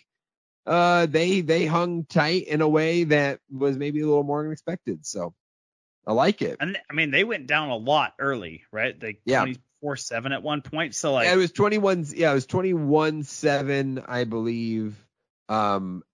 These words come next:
Speaker 1: I, and, and, you know, obviously they were, uh, they, they were down, you know, beginning of the fourth quarter is thirty-eight twenty-one. They scored two,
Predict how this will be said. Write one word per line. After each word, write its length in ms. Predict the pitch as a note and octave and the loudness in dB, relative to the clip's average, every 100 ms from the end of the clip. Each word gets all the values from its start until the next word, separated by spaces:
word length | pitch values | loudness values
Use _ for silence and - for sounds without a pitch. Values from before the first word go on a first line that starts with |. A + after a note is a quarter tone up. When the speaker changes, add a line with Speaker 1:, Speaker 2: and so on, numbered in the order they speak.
| - | -2
Speaker 1:
I, 100 | C3 | -2
and, 320 | - D3 C#3+ - | 0 -4 -4 -8
and, 140 | E3 | -6
you 80 | E3 | -2
know, 120 | B2+ | 0
obviously 480 | C3 C#3+ C3+ C3 B2 | 2 0 -4 -6 -2
they 200 | B2 B2 | 0 0
were, 500 | A#2 G#2+ G2 F#2+ F2+ _ _ _ _ _ | 0 0 0 -2 -6 _ _ _ _ _
uh, 560 | G#2+ G2+ F#2+ F#2 F2+ F2+ - - | 0 2 4 4 0 -2 -8 -4
they, 180 | B2 C3+ | -2 -2
they 260 | E2 B2+ | -2 -2
were 120 | B2+ A2 | -2 -2
down, 500 | A#2 A2+ A2 G#2 G#2+ | 0 0 0 -2 -4
you 100 | A2 | -2
know, 200 | G2 F#2 | -2 -2
beginning 380 | G#2+ B2 C3 A#2+ | -6 -6 -4 -4
of 40 | |
the 60 | G2+ | -2
fourth 240 | A#2+ G#2+ | -2 -2
quarter 260 | - A2+ F2 | 0 0 0
is 100 | - | -4
thirty-eight 520 | B2 G2+ F#2+ F#2+ F2 | -2 0 0 -2 -4
twenty-one. 640 | - G#2 F#2 F#2+ F#2+ F#2 F2+ | -4 -2 -2 -2 -2 -2 -4
They 140 | F#2+ | -6
scored 360 | - A2 G2 - | -4 -2 -4 -4
two, 200 | A#2 | -8